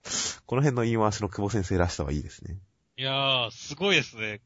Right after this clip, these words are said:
Speaker 2: この、これですごい個性出てますね。
Speaker 1: ちょうど岸本先生との対比になってていいですよね。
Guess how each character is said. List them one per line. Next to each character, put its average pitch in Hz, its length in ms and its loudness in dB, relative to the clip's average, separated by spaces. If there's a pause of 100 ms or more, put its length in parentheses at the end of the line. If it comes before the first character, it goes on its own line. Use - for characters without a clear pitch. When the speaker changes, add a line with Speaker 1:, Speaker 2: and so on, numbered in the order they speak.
Speaker 2:
こ 160 80 2
の、 208 260 0
こ - 280 -2
れ 220 40 4
で 196 140 2
す - 140 -8
ご 269 100 4
い 254 40 0
個 208 140 4
性 139 140 4
出 135 100 2
て 123 80 -2
ま 95 100 -4
す 98 120 -16
ね。 95 160 -8
Speaker 1:
ち - 80 -6
ょ 151 100 0
う 151 40 2
ど 151 80 2
岸 - 260 2
本 151 180 0
先 92 220 2
生 92 160 4
と 85 100 -2
の 76 80 0
対 104 160 4
比 104 140 -4
に 98 40 -4
な 95 100 0
っ - 40 -6
て - 100 -20
て 73 100 -8
い 71 40 -6
い - 20 -10
で - 60 -10
す - 140 -16
よ - 80 -16
ね。 90 120 -12